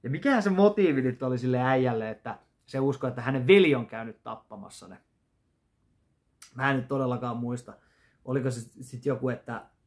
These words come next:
että tota, kun hänen veli on niin uskovainen, kun se ei mun mielestä oikein ollut mitenkään uskovainen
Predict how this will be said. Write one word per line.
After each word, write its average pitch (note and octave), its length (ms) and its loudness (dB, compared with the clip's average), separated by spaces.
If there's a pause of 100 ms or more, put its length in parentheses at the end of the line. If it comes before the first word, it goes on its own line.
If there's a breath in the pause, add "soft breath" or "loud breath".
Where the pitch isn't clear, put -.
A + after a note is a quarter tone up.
(1400)
että A#2+ 260 -16
tota, A2+ 400 -12 (1000)
kun A#2+ 120 -12
hänen D3 260 0
veli D3+ 240 4
on C#3 100 2
niin C#3+ 220 0
uskovainen, B2+ 640 -4
kun B2+ 120 -8
se F3 80 -2
ei F#3+ 100 2
mun G3 120 -2
mielestä F3+ 220 -4
oikein D#3 220 0
ollut D3+ 200 2
mitenkään B2 400 -4
uskovainen G2+ 680 -10